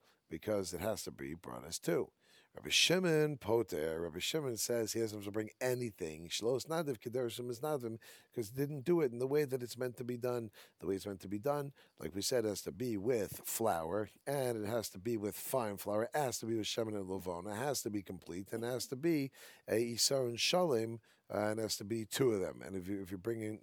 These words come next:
two Yisarons, you bring anything, if you say anything less than that, you have said nothing. Fact the Gemara, "Man Tana, who is this Tana?"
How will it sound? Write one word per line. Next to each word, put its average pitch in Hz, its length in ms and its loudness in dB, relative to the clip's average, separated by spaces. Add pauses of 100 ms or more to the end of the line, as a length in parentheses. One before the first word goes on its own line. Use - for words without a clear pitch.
(140)
two 107 100 -4
Yisarons, 95 560 -2
you 85 80 -8
bring 104 260 -4
anything, 117 380 -2
if 120 80 -6
you 107 60 -8
say 127 160 -6
anything 127 260 -4
less 120 160 0
than 117 120 -6
that, 131 220 0 (360)
you 110 160 0
have 98 240 2
said 101 420 2
nothing. 76 640 -6 (480)
Fact - 320 4
the 160 100 -4
Gemara, 120 440 10
"Man 135 400 4
Tana, 110 480 4
who 165 240 2
is 135 260 2
this 120 180 2
Tana?" 110 540 0